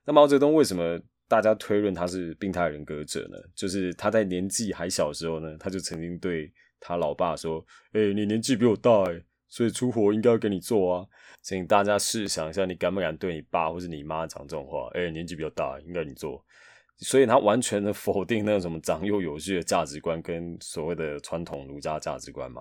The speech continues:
加上他口才真的非常好，就是刚好也符合了病态人格者就是说服力非常强的这一点。但是他的私生活呢，却烂到一个炸哦。他当时呢，抛弃了第一任的妻子跟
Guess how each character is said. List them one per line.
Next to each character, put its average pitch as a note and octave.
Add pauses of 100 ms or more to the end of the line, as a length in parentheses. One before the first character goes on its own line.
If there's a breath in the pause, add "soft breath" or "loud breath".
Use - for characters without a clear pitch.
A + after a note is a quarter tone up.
(120)
加 A#2
上 A#2+
他 A2+
口 F2+
才 D#2
真 G2
的 F#2
非 G2+
常 E2+
好， D2+
就 G#2+
是 G#2+
刚 G#2+
好 G#2
也 E2
符 D#2+
合 D#2
了 D#2+
病 G2+
态 F#2
人 E2
格 F2
者 C#2
就 F2
是 E2
说 F#2+
服 E2
力 F2
非 F#2+
常 E2+
强 D2
的 D2
这 E2
一 D#2
点。 D2 (500 loud breath)
但 D3
是 D3
他 D3
的 C#3+
私 C3+
生 B2
活 F2+
呢， F2+
却 G#2+
烂 G2+
到 F#2+
一 F2
个 F2
炸 -
哦。 -
他 G#2+ (280)
当 A2+
时 F2+
呢， D#2+
抛 G#2
弃 G2+
了 E2+
第 G2
一 F#2
任 F#2
的 D#2+
妻 E2+
子 C#2
跟 D#2+